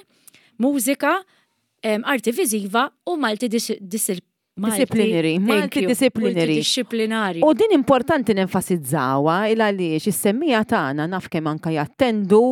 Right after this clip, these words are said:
Speaker 2: u ovvjament kulħadd għandu l-interessi tiegħu, min
Speaker 1: Eżatt.
Speaker 2: forsi huwa inklinat iktar lejn il-mużika, min iktar lejn it-teatru, u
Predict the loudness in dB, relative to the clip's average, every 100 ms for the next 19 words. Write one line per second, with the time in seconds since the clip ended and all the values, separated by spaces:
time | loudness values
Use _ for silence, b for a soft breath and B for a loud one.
0 | 2 0 0 -4 -2 -2 -2 -4 -4 -6
1 | -4 -4 -4 -6 -4 -2 -2 -2 -2 -2
2 | -2 -2 0 2 0 -4 -8 -8 -8 -8
3 | -6 -6 -4 -4 -2 -2 -2 -4 -6 -6
4 | -8 -6 -6 -6 -6 -4 -2 0 0 0
5 | 0 0 0 B B B 4 6 6